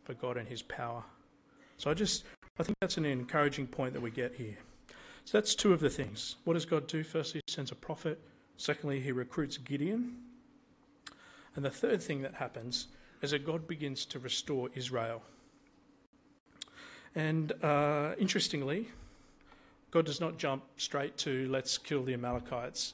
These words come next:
and let's kill the Midianites." The priority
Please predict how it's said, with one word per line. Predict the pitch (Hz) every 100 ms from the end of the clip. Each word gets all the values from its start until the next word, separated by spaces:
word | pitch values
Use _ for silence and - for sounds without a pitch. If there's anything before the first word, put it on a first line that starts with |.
| -
and | 127 117 113 - - -
let's | 127 123
kill | - 139 123
the | 123
Midianites." | 131 123 113 113 - - - - - - - _ - - - - - - - - - - - - - -
The | -
priority | - 156 175 226 139 123